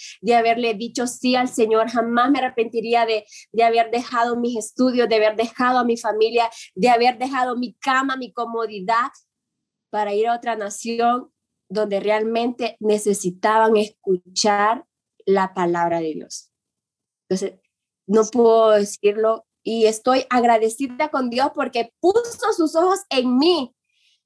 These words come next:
y aún siendo imperfecta, Dios vio algo especial, y creo que eso es lo que tenemos que saber, que aún siendo imperfectos, Dios tiene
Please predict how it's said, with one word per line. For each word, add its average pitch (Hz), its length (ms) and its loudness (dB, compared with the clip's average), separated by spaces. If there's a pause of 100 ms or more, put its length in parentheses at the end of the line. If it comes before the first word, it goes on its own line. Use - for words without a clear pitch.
(300)
y 262 440 -2
aún 247 300 2
siendo 330 340 0
imperfecta, 311 840 -4 (200)
Dios 247 240 -4
vio 277 320 -2
algo 277 260 2
especial, 220 720 -4 (500)
y 247 400 -4
creo 262 360 -2
que 262 180 2
eso 247 480 0 (300)
es 254 160 0
lo 254 160 -2
que 226 140 0
tenemos 247 520 4
que 202 120 -2
saber, 180 380 -4
que 233 120 0
aún 254 200 6
siendo 302 420 2
imperfectos, 240 1080 0 (640)
Dios 247 500 -4
tiene 254 500 2